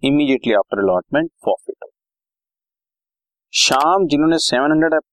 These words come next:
शेयर्स अप्लाई किए सेकंड ग्रुप में से, उन्होंने फर्स्ट कॉल ली। बच्चों, फर्स्ट and final call पे हमें कोई कैलकुलेशन का प्रॉब्लम नहीं है, वो तो हम normally करते हैं। हाँ, सिर्फ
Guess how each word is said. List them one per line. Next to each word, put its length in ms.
शेयर्स 300
अप्लाई 280
किए 220
सेकंड 520
ग्रुप 260
में 80
से, 180
उन्होंने 540
फर्स्ट 440
कॉल 140
ली। 120
बच्चों, 200
फर्स्ट 520
and 120
final 380
call 180
पे 60
हमें 260
कोई 160
कैलकुलेशन 420
का 100
प्रॉब्लम 380
नहीं 120
है, 60
वो 60
तो 80
हम 60
normally 500
करते 240
हैं। 60
हाँ, 100
सिर्फ 220